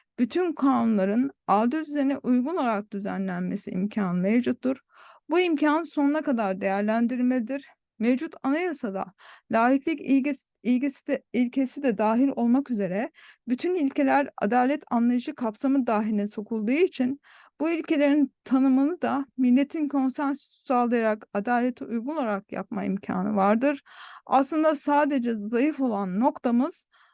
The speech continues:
anayasamızın ve kanunlarımızın adil düzene uygun hale getirilmesi noktasında yetkiyi ele almak için gösterdiğimiz mücadelemizdir.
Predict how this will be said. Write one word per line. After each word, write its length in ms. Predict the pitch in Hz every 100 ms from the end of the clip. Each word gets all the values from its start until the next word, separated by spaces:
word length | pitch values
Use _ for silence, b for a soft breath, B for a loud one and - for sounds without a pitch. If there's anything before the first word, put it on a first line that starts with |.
| b
anayasamızın 960 | - 247 294 339 - 285 277 254 302 339
ve 80 | 254
kanunlarımızın 960 | - 226 226 220 202 196 180 190 190 - _
adil 280 | - 214 240
düzene 340 | 285 302 277 269
uygun 380 | 233 233 277
hale 300 | 247 240 208
getirilmesi 720 | 196 214 233 262 233 226 202 196
noktasında 760 | 254 - 294 285 277 311 311 b b b _
yetkiyi 480 | 226 254 262 254 254
ele 280 | - 214 226
almak 340 | 226 226 220
için 320 | - 262 339 - _
gösterdiğimiz 920 | 233 233 - 202 196 190 202 254 302 - _ _
mücadelemizdir. 1160 | 226 220 247 208 208 196 208 233 - - 247 -